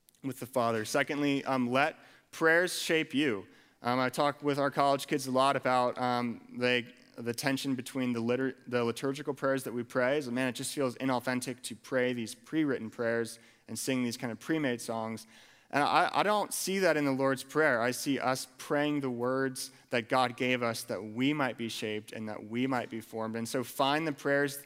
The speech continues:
that you need to pray, whether it's from the Psalms. Antioch has a couple different prayer booklets we can read. I would encourage you to pray the Lord's Prayer multiple times a day and just see what it does in your heart. And then as we do that as a community, I pray that,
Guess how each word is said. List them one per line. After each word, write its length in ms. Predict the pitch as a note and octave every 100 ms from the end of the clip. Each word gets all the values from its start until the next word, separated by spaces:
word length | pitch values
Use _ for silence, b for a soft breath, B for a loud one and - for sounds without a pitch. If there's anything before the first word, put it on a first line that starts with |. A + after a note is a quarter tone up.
| B B
that 120 | B2+
you 140 | B2+ C3+
need 180 | C#3 C3
to 60 |
pray, 280 | A#2 D3+ C#3
whether 260 | A#2 A2+ A2
it's 100 | -
from 140 | A2
the 60 | G2+
Psalms. 580 | - C3+ C#3 C#3+ C3+ -
Antioch 320 | B2 C#3 C3+
has 140 | C3+ B2
a 40 |
couple 300 | - C3+ C3+
different 300 | B2+ B2 F#2
prayer 240 | - C3 B2+
booklets 360 | C3 C3 C3
we 80 | C3+
can 200 | B2+ A#2+
read. 280 | B2+ B2+ B2 B B B
I 80 | -
would 100 | E3+
encourage 480 | E3+ - D3+ D#3 D3+
you 60 | D3+
to 100 | A#2+
pray 420 | - - C3+ C3+
the 120 | C3+
Lord's 300 | B2+ B2+ B2+
Prayer 440 | - C3 B2+ B2+ B B -
multiple 440 | B2+ C3 - D3
times 360 | - C#3+ C#3 C#3
a 20 |
day 240 | C#3+ G#2+ - - -
and 120 | C3
just 260 | B2+ C3 -
see 180 | C#3+ C#3
what 100 | C3+
it 120 | B2
does 360 | B2 A#2 A2+ - b b _ _ _ _ _ _ -
in 100 | C3
your 140 | B2
heart. 340 | A2+ A#2 A2+ - B B B B B
And 100 | C3
then 140 | C#3+ D3
as 220 | D#3+ E3+
we 100 | F3
do 180 | D3 E3+
that 160 | D3+
as 140 | C#3 D3
a 60 |
community, 720 | - D3+ D3 C#3+ C#3 C3+ C3+
I 100 | B2
pray 240 | A#2+ C#3 B2+
that, 240 | B2+